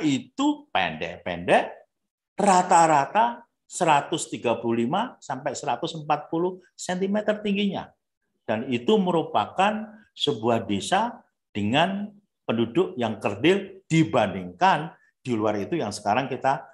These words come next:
berdiri di sini antara seratus lima puluh lima, seratus enam puluh sampai seratus tujuh puluh gitu. Jadi Rampasasa itu adalah penduduknya itu antara seratus tiga puluh lima sampai seratus empat puluh di situ gitu.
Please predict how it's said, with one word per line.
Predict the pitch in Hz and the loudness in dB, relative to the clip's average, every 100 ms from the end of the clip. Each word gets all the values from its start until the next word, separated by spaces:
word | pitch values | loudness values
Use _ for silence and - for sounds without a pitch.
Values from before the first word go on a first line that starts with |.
| _ _ - | _ _ 2
berdiri | 165 117 92 - - _ _ _ 113 117 139 | 4 4 -2 -12 -20 _ _ _ -4 -2 -2
di | 117 | -4
sini | 107 117 110 156 | -2 0 0 0
antara | 117 113 113 113 | -2 0 0 0
seratus | 120 113 - 127 - - _ 113 | 2 2 2 -2 -4 -12 _ -4
lima | 107 104 104 101 | -2 0 0 -2
puluh | 101 98 | -6 -2
lima, | 143 160 151 135 135 | 0 0 0 2 2
seratus | 127 113 117 107 | 0 -2 -4 -6
enam | 107 110 | -6 -4
puluh | 147 | -2
sampai | 147 120 123 | -2 -4 -4
seratus | 131 131 139 | -2 -2 -2
tujuh | 147 151 | -2 0
puluh | 233 139 98 | 0 0 -2
gitu. | 85 76 - _ _ _ _ _ | -10 -14 -18 _ _ _ _ _
Jadi | 104 254 349 - _ | -4 -2 -2 -6 _
Rampasasa | - 220 208 214 226 208 240 240 | 2 4 4 4 4 4 2 2
itu | 240 247 339 262 208 - _ _ _ | -2 -8 -6 -4 -6 -12 _ _ _
adalah | - 185 190 220 277 - _ _ _ _ | -6 -2 -2 -2 -4 -10 _ _ _ _
penduduknya | 160 143 160 165 185 | -4 -2 -4 -2 -2
itu | 190 190 226 160 160 _ _ - | -4 -4 -8 -8 -18 _ _ -8
antara | 165 175 175 175 | -4 2 2 2
seratus | 180 175 - | 0 -2 -2
tiga | 147 | 0
puluh | 143 175 185 | 0 -2 -2
lima | 240 | -4
sampai | 240 202 190 | -4 -6 -2
seratus | 185 185 185 - _ _ | -2 -2 -6 -10 _ _
empat | 196 202 196 | -2 -2 -2
puluh | - 226 202 | -6 -6 -4
di | 160 | -6
situ | - 185 185 151 | -8 -8 -6 -8
gitu. | 147 - | -10 -14